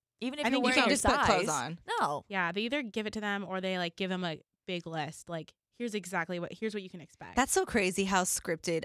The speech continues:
Speaker 3: all these things are
Speaker 2: Mm-hmm.
Speaker 3: because I, I one time went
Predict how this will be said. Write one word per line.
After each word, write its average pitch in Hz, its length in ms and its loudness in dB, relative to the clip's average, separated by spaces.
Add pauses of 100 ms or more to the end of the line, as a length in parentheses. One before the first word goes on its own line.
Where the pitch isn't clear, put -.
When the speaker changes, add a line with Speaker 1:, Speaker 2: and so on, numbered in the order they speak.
Speaker 3:
all 160 100 2
these 165 160 -2
things 160 260 -4
are 165 120 2
Speaker 2:
Mm-hmm. 156 100 0
Speaker 3:
because 165 380 0 (440)
I, 220 400 4 (380)
I 214 160 6
one 208 460 0
time 214 340 2
went 185 300 2